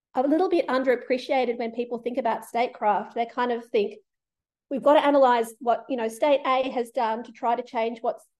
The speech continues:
state B is doing." But they kind of miss that even if you don't necessarily immediately change what state B is doing, if you change the way they see the world,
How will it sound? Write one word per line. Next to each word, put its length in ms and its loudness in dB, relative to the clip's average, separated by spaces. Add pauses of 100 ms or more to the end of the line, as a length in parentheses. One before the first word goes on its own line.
(120)
state 400 -4
B 440 -4
is 180 -12
doing." 440 -4 (600)
But 120 0
they 120 2
kind 280 -4
of 120 -6
miss 240 -6
that 160 -4 (120)
even 240 -2
if 160 -4
you 60 -6
don't 200 -2
necessarily 760 -6
immediately 560 -2
change 460 -8
what 180 -2
state 320 -2
B 180 0
is 140 -6
doing, 420 -4
if 160 -10
you 200 -2 (100)
change 300 -4
the 80 -6
way 180 -2
they 140 -4
see 260 -8
the 100 -6
world, 640 -2